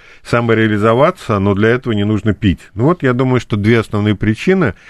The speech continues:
а, того, что люди стали пить меньше. Ну, в общем, это факт.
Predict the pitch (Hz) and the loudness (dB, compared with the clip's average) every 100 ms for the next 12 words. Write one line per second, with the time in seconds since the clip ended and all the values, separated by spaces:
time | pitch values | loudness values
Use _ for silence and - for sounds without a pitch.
0 | - - - - 107 104 101 - 107 135 | -20 -20 -20 -6 -2 0 0 -2 -2 -2
1 | 151 - 123 117 113 110 104 101 95 95 | -6 -4 0 2 4 4 2 2 0 0
2 | 104 151 196 - 123 123 - - 113 123 | 2 0 -2 -4 -4 -4 -12 -4 -2 -2
3 | - 101 107 123 - 110 - 113 104 101 | -2 0 0 0 -2 -2 -2 -2 -2 -2
4 | - | -8